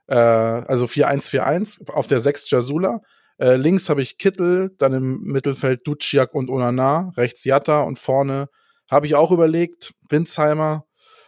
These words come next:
oder Wood, aber ich habe mich am Ende für Winsheimer entschieden. Und im Mittelfeld ist das ja eigentlich variabel. Du kannst ja nicht sagen vier eins vier eins, dann, äh, kann Onana ja auch mit nach vo-, äh, mal, mal mit zurückrücken.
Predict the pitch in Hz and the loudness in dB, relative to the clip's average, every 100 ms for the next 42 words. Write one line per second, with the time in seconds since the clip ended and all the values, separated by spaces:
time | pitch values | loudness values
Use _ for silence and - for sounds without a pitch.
0 | _ - 139 139 123 120 160 170 - - | _ -4 2 4 4 4 4 2 -8 -6
1 | 127 139 - 120 131 127 123 113 127 120 | -6 -6 -10 -10 -6 -4 -4 -2 0 0
2 | 104 104 101 107 98 104 _ _ 139 131 | 0 -2 -6 -6 -8 -12 _ _ -2 0
3 | 135 143 151 - 131 139 - 131 123 - | 2 4 2 4 2 0 -4 -2 -2 -2
4 | 135 - 107 113 101 98 107 98 101 127 | -2 0 0 0 0 0 -2 -2 -4 -4
5 | - 123 113 123 - 131 127 - 113 120 | -2 0 0 -2 0 0 -2 0 0 2
6 | 123 - - - _ _ _ _ 131 _ | 0 -2 -12 -20 _ _ _ _ -20 _
7 | 110 110 117 117 - 127 131 139 123 120 | -4 -2 -4 -4 -4 -4 0 2 4 4
8 | 117 120 127 117 104 - 127 117 117 113 | 4 2 0 -6 -6 -6 -4 -2 0 0
9 | 113 117 135 120 - 123 139 117 131 - | 0 -4 -6 -6 -2 0 0 0 -2 -2
10 | 127 | -6